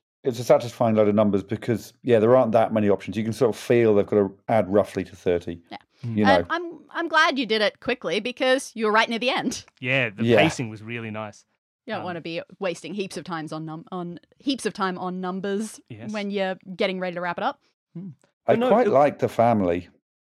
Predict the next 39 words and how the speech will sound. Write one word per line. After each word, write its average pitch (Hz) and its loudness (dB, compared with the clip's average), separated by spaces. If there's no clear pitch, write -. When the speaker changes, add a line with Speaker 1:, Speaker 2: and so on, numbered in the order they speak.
Speaker 1:
I 170 2
quite 151 6
like 135 6
Speaker 3:
<laughs> - 0
Speaker 1:
their 123 6
dynamic. 110 2
I 113 4
like 135 6
what 117 4
they're 117 2
getting 107 4
each 104 -2
other. 104 6
I 107 6
like 135 6
the 127 0
handing 127 4
over 113 4
of 101 0
rice. 117 4
Has 117 -4
that 165 4
come 131 0
from 101 -2
somewhere 101 2
in 113 0
your 101 4
own 98 4
experience? 82 -6
Speaker 2:
I 370 0
wish. 180 -8
Sounds - -2
Speaker 3:
<laughs> 320 -6
Speaker 2:
exciting. 190 0
I 175 -6
don't 320 -6
have 202 -2
any 226 -6
stories. 170 -6